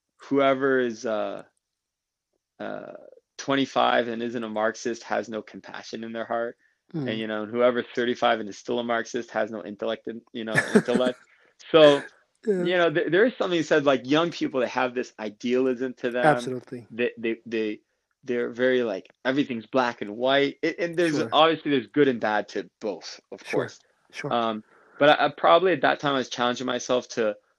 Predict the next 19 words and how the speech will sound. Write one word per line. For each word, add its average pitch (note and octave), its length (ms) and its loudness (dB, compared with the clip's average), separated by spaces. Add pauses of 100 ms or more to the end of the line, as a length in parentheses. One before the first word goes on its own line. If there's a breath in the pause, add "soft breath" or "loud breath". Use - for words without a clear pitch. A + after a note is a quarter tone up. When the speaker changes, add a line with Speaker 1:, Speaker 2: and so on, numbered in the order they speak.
(240)
Speaker 1:
uh, G2 440 -6 (140)
explore C3+ 1040 2
and, A2 480 -6
um, G2 380 -10 (260)
you A#2 120 -4
know, A#2+ 80 2
I B2 60 6
had, A#2+ 380 0
uh, G#2+ 160 -4
African-American G#2+ 680 -4
friends A#2 580 -4
and, G2+ 180 -10
and D#3+ 200 0
Speaker 2:
Mm. C#3 40 -2
Speaker 1:
friends A2+ 200 -4
of G#2 100 -10
different G#2+ 260 -12
races. A2+ 520 -6
And G#2+ 100 -10